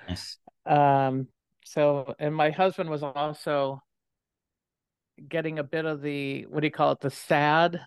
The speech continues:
Speaker 2: 'cause it rains in Portland all the time, or it's
Speaker 1: <laughs>
Speaker 2: just dri-, drizzly and all that, and he's not into it. So we went, "Where it doesn't rain, I could be federal trans." So we moved to Albuquerque, <laughs> and I worked at the
Speaker 1: <laughs>
Speaker 2: Santa Fe Indian Hospital for, um, several years, fwa-,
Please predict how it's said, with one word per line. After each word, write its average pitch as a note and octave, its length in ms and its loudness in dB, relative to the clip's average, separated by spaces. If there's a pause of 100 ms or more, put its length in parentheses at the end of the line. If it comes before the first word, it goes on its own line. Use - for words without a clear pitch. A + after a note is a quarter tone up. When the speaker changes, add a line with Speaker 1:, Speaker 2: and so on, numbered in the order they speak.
Speaker 2:
'cause D#3 160 -2
it D#3+ 100 -2
rains D3+ 340 2
in D3+ 80 -6
Portland D3+ 400 0
all D3 160 4
the D3 60 -10
time, D3 180 0
or C3+ 120 4
it's B2+ 120 4
Speaker 1:
<laughs> - 0 -
Speaker 2:
just D3 200 -4
dri-, E3 260 2
drizzly D#3 500 2
and C#3+ 100 2
all C#3 140 2
that, C#3+ 140 4
and C3+ 100 -8
he's C#3 220 -8
not C#3+ 180 0
into C#3 220 -4
it. A#2+ 120 -4
So - 140 0
we D3+ 100 4
went, D3 180 2
"Where G3 140 6
it A#3+ 40 6
doesn't G#3+ 300 2
rain, E3 340 2
I C3+ 100 0
could D3 140 -10
be C#3 320 -4 (540)
federal D#3 340 0
trans." - 300 -2
So F#3 120 2
we F3 120 4
moved G3 280 4
to G3 100 4
Albuquerque, D#3+ 840 2
<laughs> - 180 0
and G3+ 100 4
I F3 80 4
worked F#3 260 2
at D#3 120 6
the - 60 -2
Speaker 1:
<laughs> - 0 -
Speaker 2:
Santa E3+ 340 4
Fe D#3+ 280 2
Indian D3 320 0
Hospital C#3 520 -6
for, C3 500 -2 (760)
um, D3 340 2
several D3 480 -2
years, C3 680 -6 (540)
fwa-, D3 400 0